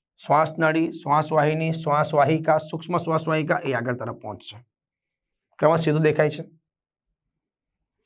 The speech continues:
મનુષ્યમાં પાંસળી પિંજર શેનું બનેલું છે? પાંસળીઓનો ભાગ, આપણે જ્યારે આ ટોપિક ભણતા હતા, ફેફસાના સ્થાનની વાત કરીએ ત્યારે બધા ભાગો કીધેલા હતા કે શરૂઆતમાં આપણને જોવા મળી શકે છે ઉરોસ્થિ, બંને બાજુ પાંસળીઓ, પાછળ ઉરોસ્થિ, કશેરો બધા ભેગા મળે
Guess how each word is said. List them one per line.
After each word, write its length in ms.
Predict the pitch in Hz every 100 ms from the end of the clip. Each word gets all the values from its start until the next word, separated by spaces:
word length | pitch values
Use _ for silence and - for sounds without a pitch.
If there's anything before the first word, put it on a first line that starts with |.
| _ _ _ _ _ -
મનુષ્યમાં 480 | 170 247 247 220 214
પાંસળી 840 | 214 175 170 214 220 226 - - -
પિંજર 420 | 185 185 202 139
શેનું 380 | - 185 214 220
બનેલું 300 | 160 117 107
છે? 80 |
પાંસળીઓનો 800 | - - 170 175 233 233 220 226 208
ભાગ, 320 | 165 180 -
આપણે 200 | 147 170
જ્યારે 240 | 160 165
આ 40 | 170
ટોપિક 300 | 156 160 143
ભણતા 240 | 135 170
હતા, 220 | 160 123 - _ _ -
ફેફસાના 360 | 165 - 170 165
સ્થાનની 560 | - - 147 190 196
વાત 240 | 170 165 165
કરીએ 160 | 170
ત્યારે 200 | 160 165
બધા 320 | 156 139 160
ભાગો 260 | 151 151 151
કીધેલા 360 | 143 120 120 107
હતા 280 | 127 - _ _ _ _
કે 100 | 160
શરૂઆતમાં 540 | 160 147 165 170 160 160
આપણને 180 | 160
જોવા 140 | 156 160
મળી 120 | 156
શકે 160 | 151 165
છે 40 |
ઉરોસ્થિ, 600 | 156 156 160 160 160 160
બંને 220 | - 147
બાજુ 180 | 151 151
પાંસળીઓ, 480 | 143 135 - 156 160
પાછળ 280 | 143 131 156
ઉરોસ્થિ, 360 | 151 156 160
કશેરો 320 | 156 147 165
બધા 120 | 165 165
ભેગા 240 | 156 196
મળે 380 | 233 190 104